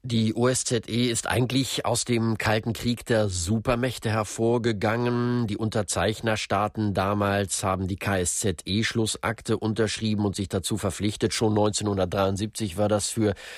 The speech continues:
Sicherheit und Stabilität in Europa zu sorgen. Und jetzt fragt sich natürlich, was können die O-S-Z-E-Beobachter heute ausrichten in diesem Konflikt zwischen Russland und der Ukraine,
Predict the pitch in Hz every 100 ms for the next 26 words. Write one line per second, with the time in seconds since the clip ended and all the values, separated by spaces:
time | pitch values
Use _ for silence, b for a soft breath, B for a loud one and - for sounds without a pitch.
0 | B 101 120 139 123 120 117 107 104 -
1 | 104 98 98 85 98 117 135 - - -
2 | 113 107 101 110 - 104 - 104 82 80
3 | 107 139 - B B B B B 120 123
4 | 120 107 123 139 - - 107 120 113 117
5 | 110 123 117 98 104 - - 139 139 127
6 | - 127 117 - - 113 - 117 120 110
7 | 113 107 107 104 - 104 101 - - 151
8 | - 104 95 104 107 107 107 98 - 101
9 | 95 95 98 95 - 127 - 120 - 101
10 | 131 - 107 92 - - - 92 - 101
11 | 107 - 92 82 107 110